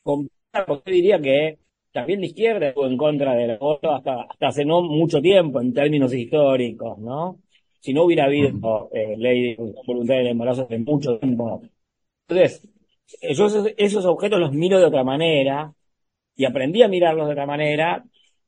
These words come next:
y en e-, en el medio de todo eso fue pasando lo que pasó con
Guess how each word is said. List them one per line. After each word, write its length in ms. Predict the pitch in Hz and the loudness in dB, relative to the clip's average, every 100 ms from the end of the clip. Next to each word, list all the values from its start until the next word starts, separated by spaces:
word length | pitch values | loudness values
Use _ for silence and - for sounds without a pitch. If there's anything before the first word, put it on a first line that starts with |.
| _ _ _ _ _ _ _ - | _ _ _ _ _ _ _ -4
y 120 | 165 | 2
en 80 | 175 | 2
e-, 100 | 240 | 2
en 140 | 202 180 | 0 -2
el 140 | 180 | 0
medio 240 | 214 262 226 | 2 4 4
de 100 | 196 | 2
todo 120 | 214 | -2
eso 180 | 220 196 | -4 -4
fue 180 | 196 | -4
pasando 580 | 190 160 - 180 185 196 | -2 -4 -2 -2 2 4
lo 120 | 180 | 4
que 100 | 131 | 2
pasó 400 | 120 123 - 156 | 0 -2 0 0
con 540 | 156 147 123 113 110 | 2 0 0 -4 -4